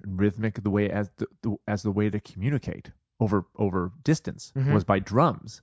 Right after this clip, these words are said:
Speaker 2: Right.
Speaker 1: That, I mean, if that's not create-, you know, we, we did use our brains to figure out a way to g-, to get things done.
Speaker 2: Sure.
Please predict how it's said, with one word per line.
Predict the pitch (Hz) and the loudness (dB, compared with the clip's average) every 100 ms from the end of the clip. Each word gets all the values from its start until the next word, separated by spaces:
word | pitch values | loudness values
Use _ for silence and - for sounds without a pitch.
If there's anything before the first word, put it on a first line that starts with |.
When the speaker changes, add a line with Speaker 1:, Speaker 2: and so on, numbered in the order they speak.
| - | -6
Speaker 2:
Right. | 120 101 - | -4 -4 2
Speaker 1:
That, | 143 - | 2 2
I | |
mean, | 131 120 | -2 -2
if | 117 | 0
that's | 147 156 | 0 0
not | 135 | -2
create-, | - - 117 131 - | -4 -2 0 0 0
you | 120 | 2
know, | 110 | 4
we, | 123 147 143 - - - _ - | 4 2 0 -6 -20 -20 _ -2
we | 127 143 | 0 4
did | 147 160 | 4 4
use | 135 156 139 | 4 4 6
our | 135 | 4
brains | 110 143 156 117 101 - | 4 4 4 2 -2 -2
to | 101 | -4
figure | - 139 127 131 | 0 0 4 4
out | 120 | 4
a | |
way | 113 123 127 | 4 2 2
to | 117 113 98 - | 0 -6 -8 -14
g-, | - _ - | -20 _ -10
to | 104 - | -8 -2
get | 131 - | -2 -2
things | 139 117 85 | -2 -2 -4
done. | 87 104 92 - - _ - | 0 0 0 -6 -18 _ -8
Speaker 2:
Sure. | 127 | -8